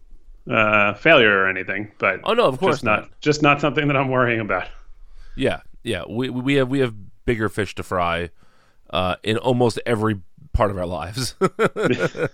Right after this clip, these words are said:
Speaker 2: So let's not worry about, about our, our pal Jeff going down to Miami. Uh,
Speaker 1: Jake.
Speaker 2: Jake, I'm sorry.
Speaker 1: <laughs>
Speaker 2: See, we talked about beforehand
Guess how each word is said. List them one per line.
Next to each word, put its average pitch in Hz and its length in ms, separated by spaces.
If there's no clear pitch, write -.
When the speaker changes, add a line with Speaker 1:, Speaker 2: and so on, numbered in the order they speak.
Speaker 2:
So 101 720
let's 113 200
not 110 140
worry 101 180
about, 90 440
about 87 340
our, 87 320
our 82 100
pal 80 580
Jeff - 500
going 87 160
down 80 180
to 82 80
Miami. 67 460
Uh, 117 320
Speaker 1:
Jake. - 460
Speaker 2:
Jake, 180 240
I'm 143 100
sorry. 117 360
Speaker 1:
<laughs> - 480
Speaker 2:
See, 214 200
we 196 180
talked 214 240
about 220 120
beforehand 170 640